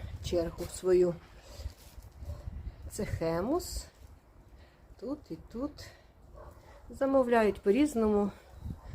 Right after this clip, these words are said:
Комусь п'ять, комусь десять, комусь сто, кому тисяча.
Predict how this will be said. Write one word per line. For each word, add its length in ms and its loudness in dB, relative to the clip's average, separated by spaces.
Комусь 300 6
п'ять, 380 2
комусь 340 4
десять, 640 2
комусь 480 4
сто, 440 4
кому 300 2
тисяча. 720 0